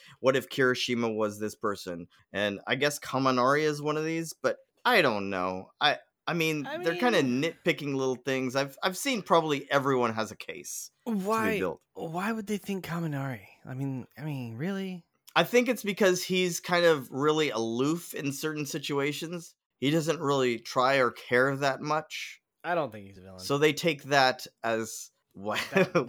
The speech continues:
Speaker 2: yeah, yeah, I don't, I
Speaker 1: The
Speaker 2: don't see it.
Speaker 1: inaction as a sign that he's not really ready to jump on, uh,
Speaker 2: Well,
Speaker 1: the,
Speaker 2: he,
Speaker 1: the hero's
Speaker 2: there's
Speaker 1: side as
Speaker 2: definitely
Speaker 1: much.
Speaker 2: points where he's like, "Hey, uh, we need to just take care of ourselves. Whatever,
Speaker 1: Mm-hmm.
Speaker 2: this is just a training.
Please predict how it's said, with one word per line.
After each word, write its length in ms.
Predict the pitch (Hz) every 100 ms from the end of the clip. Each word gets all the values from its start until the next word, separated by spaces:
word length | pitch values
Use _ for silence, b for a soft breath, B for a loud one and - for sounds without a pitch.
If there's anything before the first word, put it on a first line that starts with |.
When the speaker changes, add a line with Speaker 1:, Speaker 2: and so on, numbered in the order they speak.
| 127
Speaker 2:
yeah, 200 | 143 143 156
yeah, 280 | 156 151 165
I 40 | 196
don't, 140 | 156
I 120 | 160
Speaker 1:
The 60 | 165
Speaker 2:
don't 100 | 131
see 120 | 196
it. 40 | 196
Speaker 1:
inaction 680 | 185 175 170 - 139 123
as 300 | 123 120 120
a 80 | 120
sign 500 | - 151 135 127 123
that 240 | 113 107
he's 260 | - 127 120
not 240 | 131 123 120
really 500 | 127 120 117 107 - _ _
ready 380 | 104 123 123 117
to 320 | - 101 101 - -
jump 340 | 139 127 123
on, 420 | 113 110 104 101
uh, 640 | 101 95 92 87 - 80 82
Speaker 2:
Well, 220 | 202 113
Speaker 1:
the, 60 | 139
Speaker 2:
he, 140 | 208
Speaker 1:
the 100 | 110
hero's 280 | 113 135 120
Speaker 2:
there's 140 | 196 165
Speaker 1:
side 280 | 98 80 117
as 60 |
Speaker 2:
definitely 600 | 110 202 196 226 226 220
Speaker 1:
much. 100 | 180
Speaker 2:
points 480 | - 175 147 143 -
where 160 | 135 139
he's 320 | 127 139 120
like, 320 | 135 127 120
"Hey, 760 | 113 151 147 139 135 131 127 - _ -
uh, 440 | 143 131 131 127 120
we 160 | 139
need 180 | 143 135
to 60 | 127
just 160 | 127
take 140 | 139 123
care 100 | 135
of 80 |
ourselves. 840 | 120 117 147 123 123 123 113 - -
Whatever, 380 | 127 135 131 139
Speaker 1:
Mm-hmm. 200 | 127 123
Speaker 2:
this 140 | 120 113
is 80 |
just 120 | 113 113
a 40 |
training. 640 | - 131 127 120 117 117